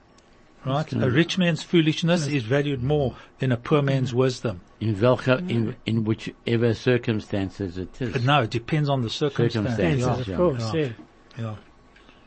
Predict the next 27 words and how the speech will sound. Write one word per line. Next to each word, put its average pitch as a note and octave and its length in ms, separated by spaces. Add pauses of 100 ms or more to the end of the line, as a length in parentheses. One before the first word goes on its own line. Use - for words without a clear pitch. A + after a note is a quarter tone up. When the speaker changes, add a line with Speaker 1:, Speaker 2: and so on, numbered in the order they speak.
(480)
Speaker 1:
Because E3 500 (100)
it C#3 140
says E3+ 300
also, D3+ 500 (640)
"A C#3 80
poor G3+ 280
man F#3+ 340 (200)
is B2+ 140
hacked - 500 (200)
like B2+ 240
wood E3 260
chips, - 400 (420)
and C3 140
a B2+ 60
rich D#3+ 280
man D#3+ 200
puffs - 300
himself C#3 440
up C#3 220
like A#2 200
a B2 60
samovar. B2 680 (1500)
Dem D3 140
armen D3+ 240
Mann F3 320 (140)
hackt - 260
man D#3 300